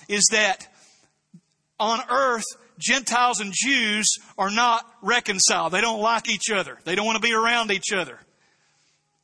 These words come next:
He's gonna make them part of the church. He's gonna make a third race called the church, where there's no distinction between Jews and Gentiles. Number four,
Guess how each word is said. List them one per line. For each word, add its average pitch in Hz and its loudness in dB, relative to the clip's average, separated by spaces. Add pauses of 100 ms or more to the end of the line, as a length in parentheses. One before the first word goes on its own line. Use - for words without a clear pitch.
(140)
He's 170 -8
gonna 170 -6
make 160 -4
them 151 -8
part 156 -6
of 135 -14
the 127 -20
church. 143 -10
He's 156 -14
gonna 156 -12
make 143 -12
a 117 -20
third 151 -10
race 135 -8 (1400)
called 143 -14
the 117 -20
church, - -14 (240)
where 131 -20
there's 147 -14
no 160 -8
distinction 151 -8
between 135 -18
Jews 135 -16
and 127 -20
Gentiles. 131 -16
Number 170 -6 (120)
four, 160 -8